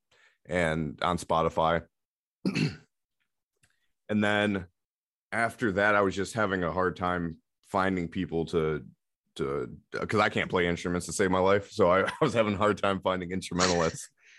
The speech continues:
Speaker 1: And, um, I think about a year after that, I got in touch with, uh, the guy who did all the instrumentals for the stuff coming out under Ley Lines, uh, Ryan Cunningham. Uh, he did a lot of instrumentals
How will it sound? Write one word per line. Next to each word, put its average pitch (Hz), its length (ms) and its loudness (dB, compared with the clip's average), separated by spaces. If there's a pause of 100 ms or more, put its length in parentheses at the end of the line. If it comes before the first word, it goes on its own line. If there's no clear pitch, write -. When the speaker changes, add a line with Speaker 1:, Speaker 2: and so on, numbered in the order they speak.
(400)
Speaker 1:
And, 87 580 0
um, 73 540 -2 (580)
I - 60 -10
think 165 160 0
about 123 160 6
a 113 40 4
year 101 300 6
after 95 240 2
that, 90 160 4
I 85 80 2
got 87 140 2
in 73 60 -6
touch 98 280 -4
with, 87 220 -2
uh, 76 480 2 (320)
the 98 80 -4
guy 98 200 2
who 90 80 -2
did 98 240 0
all 87 160 2
the 85 120 -6
instrumentals 82 520 -4
for 85 160 -2
the 80 120 -2
stuff - 320 -2
coming 80 180 0
out 80 160 -2 (240)
under 85 240 -2
Ley 85 160 0
Lines, 80 380 -2 (340)
uh, 71 160 0
Ryan 90 380 0
Cunningham. 104 580 -2 (500)
Uh, 80 180 0
he 226 100 0
did 95 220 2 (120)
a 80 100 0
lot 98 320 4
of 90 100 2
instrumentals 87 640 0